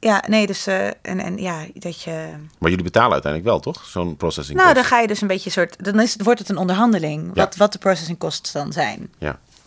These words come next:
Speaker 1: En dan krijg, ja, dan betaal je een fractie van wat ze eerst vragen, wat wij dan vinden door kunnen als een soort fooi of zo. En
Speaker 2: Ja.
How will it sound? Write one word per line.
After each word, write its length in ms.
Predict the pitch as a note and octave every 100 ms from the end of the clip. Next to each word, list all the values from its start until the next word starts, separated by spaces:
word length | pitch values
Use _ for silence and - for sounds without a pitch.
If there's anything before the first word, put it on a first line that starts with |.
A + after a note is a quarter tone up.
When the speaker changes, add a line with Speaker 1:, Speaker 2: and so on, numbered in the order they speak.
| - - -
Speaker 1:
En 180 | E3+
dan 240 | E3+ D#3+ F3 -
krijg, 220 | D#3+ F3
ja, 240 | - D3 -
dan 140 | E3 D#3+
betaal 280 | D#3 D#3
je 160 | D#3 D#3 - - _ -
een 360 | D#3+ D3 D3 - _
fractie 480 | - F3+ F3+ - D#3
van 120 | D#3
wat 160 | D3+ -
ze 80 |
eerst 300 | - G3 -
vragen, 640 | - D#3+ D3+ D3+ E3+ F#3 - _ _ - - - -
wat 180 | E3
wij 220 | E3+ D#3+ E3
dan 280 | E3 D#3+ - - - _ G#3+ - - B3 -
vinden 520 | - F3+ E3 D#3+ D3+
door 200 | E3+ E3+
kunnen 240 | F3+ E3
als 140 | D3+ E3+
een 60 |
soort 220 | - D#3
fooi 480 | - F3+ E3 D#3+ E3+
of 140 | E3+ -
zo. 380 | E3 D3+ F#3+
En 340 | G3+ D#3+ D#3+
Speaker 2:
Ja. 60 | D#3+